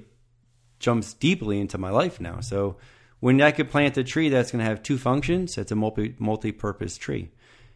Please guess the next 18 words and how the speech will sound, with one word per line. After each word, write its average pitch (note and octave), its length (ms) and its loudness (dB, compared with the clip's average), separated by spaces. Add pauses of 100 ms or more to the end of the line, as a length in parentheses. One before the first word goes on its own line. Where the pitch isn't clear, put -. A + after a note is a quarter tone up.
(220)
Actually, F#2+ 420 -6
you F#2+ 140 -6
know, F2 160 -6
a - 220 -14
tree C3 240 4
is A#2+ 100 2
gonna G2+ 120 0
have F#2 200 -6
a G#2 100 -4
lot B2 220 6
more F2+ 240 -4
functions, E2+ 560 -10
but F2+ 260 -10 (440)
just D3 260 2
for, C3+ 500 4
you B2 80 2
know, G#2 140 0
wind C#3+ 500 4